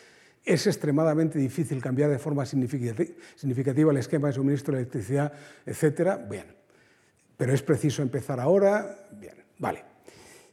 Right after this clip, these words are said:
Es que quiero llegar al último punto que me interesa hacer algunas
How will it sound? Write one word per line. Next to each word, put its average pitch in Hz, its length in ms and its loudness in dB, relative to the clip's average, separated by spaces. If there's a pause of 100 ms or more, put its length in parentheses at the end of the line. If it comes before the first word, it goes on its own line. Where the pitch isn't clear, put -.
(280)
Es - 120 -20
que 165 160 0
quiero 165 240 6
llegar 147 640 2
al 120 220 2
último 143 440 6
punto 156 300 2
que 135 80 -2
me 123 100 0
interesa 120 400 -4
hacer 120 220 -6
algunas 110 340 -8